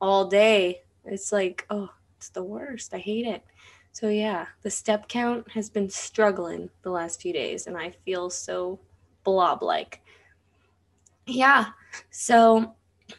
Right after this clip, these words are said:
I've been virtual teaching Monday and Tuesday, and now it is officially holiday break. So I am off work until January fourth, so I'm super excited about it. I'm gonna do my first interview podcast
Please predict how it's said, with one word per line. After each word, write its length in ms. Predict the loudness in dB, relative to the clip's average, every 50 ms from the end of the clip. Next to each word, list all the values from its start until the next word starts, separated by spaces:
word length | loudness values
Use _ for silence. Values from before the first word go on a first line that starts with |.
| _ _ _ _ _ _ _ _ _ -6 0 2
I've 240 | 4 4 4 4 4
been 200 | 4 4 6 6
virtual 440 | 6 4 4 2 0 0 0 0
teaching 640 | 0 -2 -4 -4 0 2 4 4 4 4 4 2 0 -2 -4
Monday 420 | -2 0 2 4 4 4 4 4
and 100 | 2 0
Tuesday, 720 | 0 -2 -2 -4 -4 -2 -2 2 4 4 4 4 2 0
and 400 | 0 0 0 0 2 2 0 0
now 380 | 0 0 0 2 2 2 2 0
it 240 | -4 -6 -8 -8 -6
is 140 | -6 -4 -4
officially 800 | -4 -6 -6 _ -8 -6 -6 -4 -6 -6 -4 -6 -6 -8 -10 -14 _ _ _ _ _ _ _ _ _ _ _ _ _ _
holiday 420 | -2 2 4 4 4 4 2 0 -2
break. 420 | -4 -6 -8 -8 -10 -12 -14 -12
So 360 | -8 -6 -2 -2 -2 -2 0 0
I 140 | 2 4
am 180 | 4 2 2 0
off 460 | -2 0 0 0 0 -2 -6 -12 _ _ _ _ _ _ _ _ _ 0
work 380 | 4 6 6 6 6 4 2 -2
until 300 | -4 -2 -2 -2 -2 -2
January 480 | 0 0 0 0 2 0 0 0 -2
fourth, 320 | -2 -2 -2 -2 -2 -4 -6
so 100 | -6 -6
I'm 100 | -6 -6
super 280 | -6 -6 -4 -2 -4
excited 360 | -4 -4 -2 -2 0 0 0
about 260 | -2 -2 0 2 4 4
it. 220 | 2 2 0 -4 _ _ _ _ -20 -20 -20 -20 -20 _ _ 0
I'm 140 | 2 4 6
gonna 160 | 6 6 4
do 180 | 4 2 0 0
my 140 | 0 0 -2
first 400 | -2 0 0 0 0 -2 -4 -4
interview 440 | -2 0 0 0 0 0 0 -2 -2
podcast 760 | -2 -2 -2 -2 -2 -2 -2 -2 0 0 0 0 -2 -6 -8